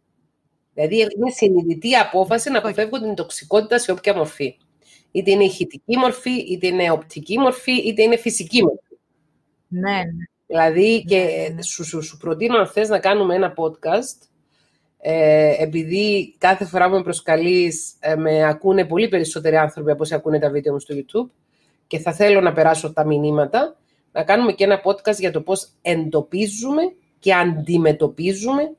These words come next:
Speaker 1: την τοξικότητα στη ζωή μας. Αν σε ενδιαφέρει.
Speaker 2: Να κάνουμε.
Speaker 1: Έχω κάνει
Speaker 2: Σημειώνω
Speaker 1: πάρα
Speaker 2: κιόλας
Speaker 1: πολλά
Speaker 2: εδώ
Speaker 1: βίντεο
Speaker 2: πέρα,
Speaker 1: στο
Speaker 2: γιατί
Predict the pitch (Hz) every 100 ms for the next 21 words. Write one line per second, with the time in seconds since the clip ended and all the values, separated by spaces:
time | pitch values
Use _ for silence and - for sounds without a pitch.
0 | _ - 190 180 - 156 165 170 170 160
1 | 160 143 135 117 101 - - _ _ _
2 | _ _ _ _ _ _ _ _ 151 160
3 | 160 170 156 147 - 131 214 214 170 151
4 | 156 _ _ _ _ _ _ _ _ _
5 | _ _ _ _ 214 - 190 208 226 208
6 | 214 220 208 185 165 180 185 233 220